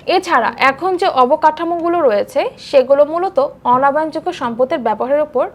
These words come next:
ভিত্তি করে গড়ে উঠেছে। কাজেই নবায়নযোগ্য সম্পদ ব্যবহারের জন্য নতুন অবকাঠামো তৈরি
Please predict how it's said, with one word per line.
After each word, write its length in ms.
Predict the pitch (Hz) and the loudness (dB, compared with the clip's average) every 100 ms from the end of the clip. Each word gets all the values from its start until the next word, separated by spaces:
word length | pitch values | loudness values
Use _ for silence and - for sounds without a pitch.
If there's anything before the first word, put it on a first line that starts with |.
| - | -12
ভিত্তি 320 | 240 262 302 | -14 -10 -4
করে 260 | 294 277 427 - | 2 2 2 -2
গড়ে 140 | 208 | -2
উঠেছে। 360 | 202 214 - - - - - - - - - | -4 -12 -14 -16 -18 -20 -20 -20 -20 -20 2
কাজেই 460 | 254 262 262 302 466 233 | 4 6 4 2 -2 -2
নবায়নযোগ্য 560 | 233 254 294 330 392 | 2 2 0 -2 -4
সম্পদ 340 | 370 370 339 339 | -4 -2 -2 2
ব্যবহারের 480 | 262 247 294 349 | 2 2 2 0
জন্য 280 | 302 330 226 - | -2 -4 -4 -8
নতুন 320 | 220 247 294 | -4 -2 -2
অবকাঠামো 640 | 277 226 220 220 226 240 226 | -4 -4 -4 -6 -6 -8 -6
তৈরি 340 | 226 202 208 | -4 -2 -2